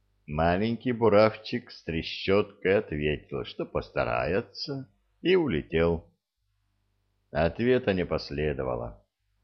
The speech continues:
Однако любопытно, что вопросы на листке бумаги почти совпадали с вопросами, которые проносились по мощным электрическим цепям, поврежденных в битвах памяти робота.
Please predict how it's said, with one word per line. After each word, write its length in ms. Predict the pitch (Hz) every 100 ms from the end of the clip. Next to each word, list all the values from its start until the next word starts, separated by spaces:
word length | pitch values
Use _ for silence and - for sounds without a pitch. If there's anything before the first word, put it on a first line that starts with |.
| _ _ _ _ _ _ _ _ _ _ _
Однако 560 | - 85 90 110 120 104
любопытно, 880 | 101 92 101 - 143 143 73 67 - _ _ _ _ _
что 220 | - -
вопросы 600 | 90 90 120 135 - 80
на 100 | 78
листке 360 | 82 85 - 87
бумаги 440 | 82 87 78 73
почти 480 | 73 87 85 - 151
совпадали 680 | - 98 - 95 92 98 85
с 120 | -
вопросами, 920 | 85 85 117 165 - 95 80 73 - _ _ _ _ _ _ _ -
которые 460 | 85 - 95 95
проносились 760 | 85 82 85 85 - 92 95 82
по 160 | -
мощным 480 | 80 87 82 - 82
электрическим 920 | 80 76 - 82 76 82 - - 76 -
цепям, 560 | 80 - 110 123 104
поврежденных 960 | - 82 85 76 - 90 92 82 80 73
в 60 | -
битвах 640 | 117 - - 95 - - -
памяти 640 | 82 82 78 71 - 73
робота. 880 | 64 62 71 71 62 64 60 60